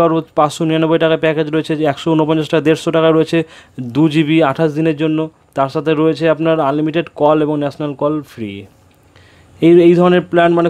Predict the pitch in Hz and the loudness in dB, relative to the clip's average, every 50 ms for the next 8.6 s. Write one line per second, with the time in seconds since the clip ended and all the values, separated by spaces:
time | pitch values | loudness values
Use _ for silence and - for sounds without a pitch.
0 | 165 - 175 165 - 135 143 - 175 175 165 - - 175 175 175 175 165 - - | -2 -2 -4 -4 -4 -4 -4 -4 -4 -4 -4 -4 -4 -2 0 0 -2 -2 -2 0
1 | 160 160 160 165 160 165 170 160 165 165 151 165 165 160 160 156 160 151 160 151 | 0 2 2 2 0 -2 -2 -2 -2 -4 -4 -4 -2 -2 -2 -2 -2 -2 -2 -2
2 | - 165 156 160 160 165 165 165 156 - - 165 160 160 160 151 160 160 160 160 | -2 -4 -2 -2 -2 -2 -2 -4 -4 -2 -2 -2 0 0 0 0 0 0 -2 -2
3 | 151 - 160 151 - 165 160 151 151 147 - 160 160 156 - 165 156 139 131 - | 0 -2 -2 0 0 -2 -2 -2 -4 -2 0 -2 -2 0 -2 -2 -2 -2 0 0
4 | 160 156 - - _ 151 143 131 117 110 110 135 151 160 165 151 156 156 160 151 | -2 -4 -4 -14 _ -20 -18 -18 -18 -8 -2 0 2 2 2 2 2 2 0 0
5 | 147 165 156 139 131 - - 165 160 160 156 165 170 170 - - - - - _ | 2 0 0 0 0 -4 -6 -4 -4 -2 -2 -4 -6 -6 -10 -20 -20 -20 -20 _
6 | _ _ 135 139 135 135 131 - - 139 135 156 156 156 156 151 - 160 160 160 | _ _ -6 0 0 0 -2 0 -4 -2 0 0 2 2 0 0 -2 -4 -4 -4
7 | 160 _ _ _ _ _ _ - 113 123 - _ _ 170 170 160 - - 170 151 | -6 _ _ _ _ _ _ -10 -10 -10 -10 _ _ -4 -4 -4 -2 -2 0 0
8 | 156 156 - - 147 135 - - _ - 120 104 | 0 -2 -2 -4 -4 -4 -4 -6 _ -6 -6 -6